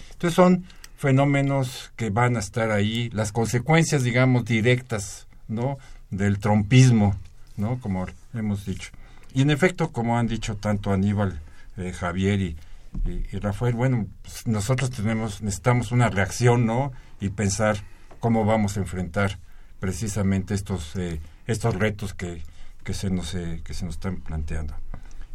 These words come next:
Y, y bueno, cuando pensamos un proyecto del Estado, un proyecto de la sociedad, bueno, yo hoy quisiera referirme rápidamente de entrada a lo que nos propone,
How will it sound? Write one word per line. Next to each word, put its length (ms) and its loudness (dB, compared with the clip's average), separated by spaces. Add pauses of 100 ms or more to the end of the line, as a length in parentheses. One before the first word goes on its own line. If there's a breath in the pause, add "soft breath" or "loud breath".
(120)
Y, 320 -4
y 60 4
bueno, 360 6
cuando 320 2
pensamos 440 0
un 100 0
proyecto 460 0
del 160 -2
Estado, 460 0
un 80 0
proyecto 400 -2
de 60 0
la 120 -4
sociedad, 600 -2 (520 soft breath)
bueno, 180 0
yo 160 4
hoy 140 6
quisiera 360 2
referirme 580 2
rápidamente 1080 0
de 80 -6
entrada 540 0 (680 loud breath)
a 140 4
lo 160 8
que 120 2
nos 160 4
propone, 640 2